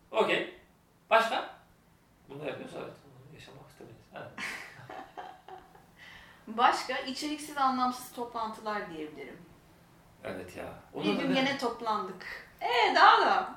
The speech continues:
Speaker 2: hani nedir, amacı nedir, niye toplandık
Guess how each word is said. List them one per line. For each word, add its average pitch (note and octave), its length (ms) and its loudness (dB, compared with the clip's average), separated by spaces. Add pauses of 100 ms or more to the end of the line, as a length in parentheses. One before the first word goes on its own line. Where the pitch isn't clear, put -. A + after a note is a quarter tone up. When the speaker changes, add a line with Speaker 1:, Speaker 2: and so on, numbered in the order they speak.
(460)
Speaker 2:
hani G#3 260 -8
nedir, D4 320 0
amacı C4 320 -2
nedir, G#3+ 280 -2
niye A#3+ 160 -6
toplandık E3 500 -10